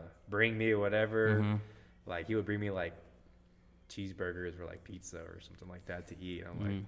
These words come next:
Speaker 1: "I don't know if I should be eating that right
Speaker 2: <laughs>
Speaker 1: now." <laughs>
Speaker 2: Yeah.
Speaker 1: Maybe after the competition is
Speaker 2: Sure.
Speaker 1: a good idea. But, like, but having, like, Natasha, like,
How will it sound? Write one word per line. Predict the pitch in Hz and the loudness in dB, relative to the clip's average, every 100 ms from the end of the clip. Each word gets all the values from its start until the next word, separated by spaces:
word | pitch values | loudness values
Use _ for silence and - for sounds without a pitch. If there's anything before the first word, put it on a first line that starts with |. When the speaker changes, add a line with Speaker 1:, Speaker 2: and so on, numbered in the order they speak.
| 104 | -10
Speaker 1:
"I | 107 | -10
don't | 139 | -10
know | |
if | - | -8
I | 120 | -8
should | 107 | -6
be | 101 | -2
eating | 110 95 | -2 0
that | 90 90 | -2 -2
right | 90 | -2
Speaker 2:
<laughs> | 95 90 | 0 0
Speaker 1:
now." | 90 95 135 | 2 6 10
<laughs> | 220 | 12
Speaker 2:
Yeah. | 196 107 101 - - 123 | 12 12 10 8 4 8
Speaker 1:
Maybe | 143 156 | 10 10
after | 123 131 - 117 | 10 8 8 4
the | 107 | 6
competition | 113 101 101 110 104 101 | 4 2 2 2 2 2
is | |
Speaker 2:
Sure. | 98 | 4
Speaker 1:
a | |
good | 110 | 4
idea. | 104 98 101 95 | 4 2 2 0
But, | 95 104 | 0 2
like, | 107 104 104 - - - - - - - - - | 4 2 0 -12 -20 -20 -20 -20 -20 -20 -20 -2
but | 113 | 6
having, | 143 165 156 120 | 10 10 8 4
like, | 110 120 | 2 2
Natasha, | 110 123 127 117 98 | 2 4 4 4 0
like, | 90 85 | 0 -4